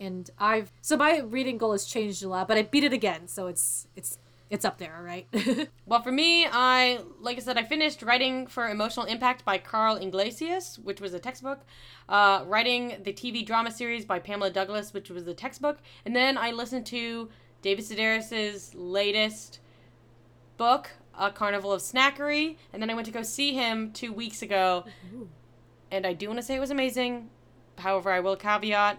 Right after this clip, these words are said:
Speaker 2: David Sedaris is aging with his audience, which is not a bad thing, but his audience is, like, middle-aged white people.
Speaker 1: Okay.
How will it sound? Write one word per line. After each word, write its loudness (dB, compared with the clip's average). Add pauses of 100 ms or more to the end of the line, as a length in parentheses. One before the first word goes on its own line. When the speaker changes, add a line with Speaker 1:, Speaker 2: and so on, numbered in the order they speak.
(140)
Speaker 2:
David -2
Sedaris 0 (160)
is -8
aging 0
with -2
his -8
audience, -2 (300)
which 0
is -6
not 4
a -10
bad 6
thing, 0 (480)
but 2
his -4
audience 2
is, -6
like, -4
middle-aged 0
white -6
people. -4
Speaker 1:
Okay. 0